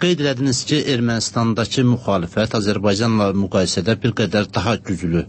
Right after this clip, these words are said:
təəssürat yaradırdı. Eyni zamanda Azərbaycandakı seçkilərlə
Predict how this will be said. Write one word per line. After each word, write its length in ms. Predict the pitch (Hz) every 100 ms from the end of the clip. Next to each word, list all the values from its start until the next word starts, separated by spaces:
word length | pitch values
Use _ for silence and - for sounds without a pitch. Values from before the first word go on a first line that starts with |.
| -
təəssürat 500 | 101 95 - 87 -
yaradırdı. 520 | 80 80 80 69 78 - - -
Eyni 160 | 202 226
zamanda 500 | 202 180 175 170 165 139
Azərbaycandakı 800 | 131 131 135 123 131 131 135 123
seçkilərlə 640 | 127 - 113 120 117 117